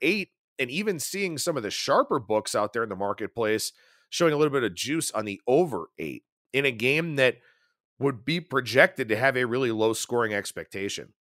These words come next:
So offense definitely appears to be up around the league for a variety of different reasons, but I think one of them is just simply more base runners and more walks are being part of that process.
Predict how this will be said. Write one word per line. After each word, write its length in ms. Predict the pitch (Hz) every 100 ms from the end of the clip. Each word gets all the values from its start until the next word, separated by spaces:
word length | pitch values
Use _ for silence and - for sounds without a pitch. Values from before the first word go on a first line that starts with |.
| _ _ _
So 400 | - 143 123 107 _ _ -
offense 500 | 160 311 339 339 -
definitely 460 | - 202 226 247 220
appears 380 | 160 175 180
to 80 | -
be 180 | 139 131 -
up 280 | 131 151 -
around 340 | 131 131 123 117
the 80 |
league 360 | 104 113 117 107
for 240 | - 120
a 60 | 110
variety 440 | 147 214 262 190
of 100 | 127
different 340 | 110 117 117 95
reasons, 420 | 113 101 104 95 - - _
but 80 | 151
I 20 |
think 160 | - 175
one 220 | 143 269
of 120 | 185
them 200 | 107 101
is 180 | 101 98
just 240 | 131 -
simply 460 | - 214 139 123 104 _ _ _ -
more 240 | 101 165
base 360 | 165 120 196 -
runners 480 | 113 101 92 85 - _ _ -
and 200 | 107 113
more 300 | 101 135 143
walks 800 | 92 82 143 120 67 - - - _ -
are 200 | 117 98 95 -
being 300 | 151 147 117
part 320 | - 123 135 123
of 200 | 123 107
that 260 | 98 87
process. 560 | 123 147 190 - 90